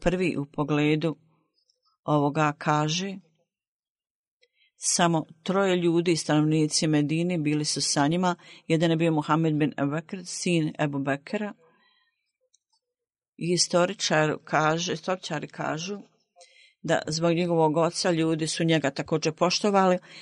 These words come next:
i on je mislio da je on također istaknut. Inače, on nije imao nikakav poseban položaj u svijetu, niti je bio ashab časnog poslanika,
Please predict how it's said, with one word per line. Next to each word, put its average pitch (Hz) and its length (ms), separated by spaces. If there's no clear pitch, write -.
i 180 60
on 175 120
je 180 60
mislio 170 560
da 165 100
je 165 60
on 160 120
također 160 440
istaknut. 180 600
Inače, 170 460
on 160 340
nije 175 220
imao 170 200
nikakav 160 500
poseban 151 600
položaj 151 420
u 147 80
svijetu, 175 440
niti 180 280
je 175 60
bio 185 240
ashab 170 420
časnog 147 380
poslanika, 170 600